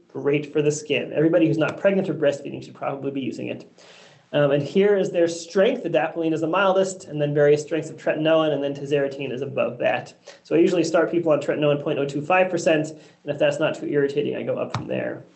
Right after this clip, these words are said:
And adapalene is cheap, twelve dollars these days.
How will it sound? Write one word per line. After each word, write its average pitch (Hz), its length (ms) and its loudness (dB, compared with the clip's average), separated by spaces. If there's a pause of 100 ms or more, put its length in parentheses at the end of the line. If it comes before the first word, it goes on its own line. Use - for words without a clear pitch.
(760)
And 151 240 4
adapalene 160 680 0
is 180 140 -2
cheap, - 600 -2
twelve 165 200 -4
dollars 123 320 -4
these - 160 -6
days. - 460 -10